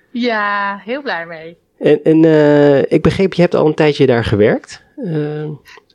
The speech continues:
Speaker 2: interim?
Speaker 1: Ja, dat klopt. Ja, vorig jaar, eigenlijk bijna precies een jaar geleden, eh, ben ik daar ook,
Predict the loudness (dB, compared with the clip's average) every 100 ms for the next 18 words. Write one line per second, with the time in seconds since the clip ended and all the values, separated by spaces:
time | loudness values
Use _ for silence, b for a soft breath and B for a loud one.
0 | _ 0 2 2 0 -2 -12 -12 -12 _
1 | _ _ _ _ _ _ -6 -4 -4 -6
2 | -6 -4 -6 -8 -12 -8 -8 -8 -10 -12
3 | -14 -8 -8 -8 -10 -14 -16 _ -14 -12
4 | -10 -10 -8 -8 -8 -8 -8 -6 -6 -6
5 | -8 -6 -8 -8 -8 -10 -8 -8 -8 -14
6 | -14 -20